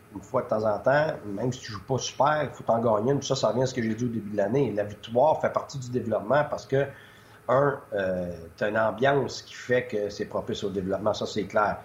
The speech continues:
Sauf que, tu sais, tu peux pas, euh, gagner sans le mériter,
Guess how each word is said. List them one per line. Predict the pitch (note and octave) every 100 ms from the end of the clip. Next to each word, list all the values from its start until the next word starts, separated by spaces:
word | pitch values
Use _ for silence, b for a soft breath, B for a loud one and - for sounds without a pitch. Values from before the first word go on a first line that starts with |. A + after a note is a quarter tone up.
| B B
Sauf | - G#2+
que, | A2+
tu | G2+
sais, | C#3+
tu | C#3 -
peux | A#2+
pas, | - C#3 C#3 C3+ - - - - - - G#2+
euh, | G2 F#2+ F2 E2 D2+ D2 F2+ F#2
gagner | B2+ C3 A#2+ A2+ C3
sans | C#3 B2+
le | A#2
mériter, | A#2 A2 G#2 - C3 C#3+